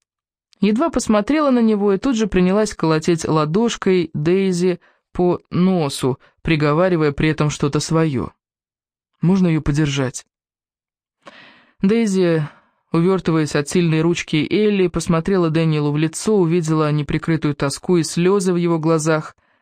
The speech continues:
и удивилась, почему в эту секунду, ту самую секунду, о которой она мечтала несколько месяцев, и жаждала, чтобы та настала, ее первым инстинктом было прижать дочку к себе и не отдавать никому.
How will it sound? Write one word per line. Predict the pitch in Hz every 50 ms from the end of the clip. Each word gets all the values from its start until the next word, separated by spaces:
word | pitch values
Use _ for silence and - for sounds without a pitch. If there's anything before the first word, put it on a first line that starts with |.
| _ _ _ _ _ _ _ _ _ _ _ _ _ _ _ -
и | 170 180
удивилась, | 196 180 190 220 220 220 254 277 247 190 160 151 - - - - - _ _ _ _ _ _ _ _ -
почему | - 156 - - - 170 175 185 185
в | 160 170
эту | 185 175 - 170
секунду, | 160 - - - - - - 147 143 131 - - 98 - - _ _ _ _
ту | - 196 214 220
самую | - - 202 202 214 208 190 180 170
секунду, | - - 160 143 - - - 175 190 208 214 208 170 151 131 120 _ _ _ _ _
о | - - 156
которой | - 151 143 - 156 156 151
она | 147 147 147
мечтала | 147 143 - - - - 170 170 165 151
несколько | 151 156 156 160 - 147 143 - - 147
месяцев, | 143 143 147 156 175 180 - 147 - - - 135 - - _ _ _ _ _ _ _ _ _
и | - 165 156
жаждала, | 143 147 151 170 180 196 202 185 165 165 160 156
чтобы | 147 - - 156 139 147 143
та | - - 190 185
настала, | 175 156 143 - - - - 196 247 269 240 196
ее | 165 147 143 143 165 196 226
первым | 214 - - 185 190 190 190 175 165
инстинктом | 156 151 - - 208 214 208 - 180 160 151
было | 143 180 208 190
прижать | 156 - 151 143 147 170 170 151
дочку | 156 160 - - - 160
к | - -
себе | - - 160 143 131 127 123 135 170 170 156
и |
не | 139 135 131
отдавать | 131 127 123 127 131 131 131 139 - -
никому. | 139 131 - - 131 127 127 113 - -